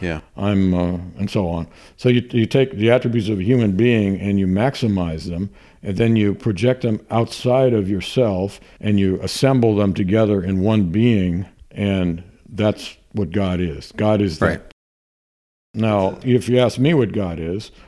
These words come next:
Speaker 2: I would say, no, God, obviously, the very concept of God is such that God cannot be a projection by human beings.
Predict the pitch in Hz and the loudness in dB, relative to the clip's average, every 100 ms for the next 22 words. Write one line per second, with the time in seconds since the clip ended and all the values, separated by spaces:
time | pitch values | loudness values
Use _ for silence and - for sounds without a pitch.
0 | - 113 107 123 107 98 85 120 143 92 | -4 -2 0 0 0 -2 -6 -2 0 0
1 | 82 113 107 104 123 123 104 104 98 104 | -2 0 0 2 2 2 0 -2 -2 2
2 | 123 - 135 156 123 104 90 90 87 87 | 0 2 2 2 0 0 0 -2 -2 -2
3 | 92 85 107 95 95 87 90 87 - 101 | -2 -4 -6 -4 -6 -4 -4 -4 -2 -2
4 | 92 76 82 80 78 _ - 90 76 107 | -2 -4 -8 -8 -12 _ -8 -8 -2 -2
5 | 123 - 85 80 85 90 82 85 110 71 | -2 -6 -6 -6 -4 -4 -4 -2 -4 -4
6 | - | -14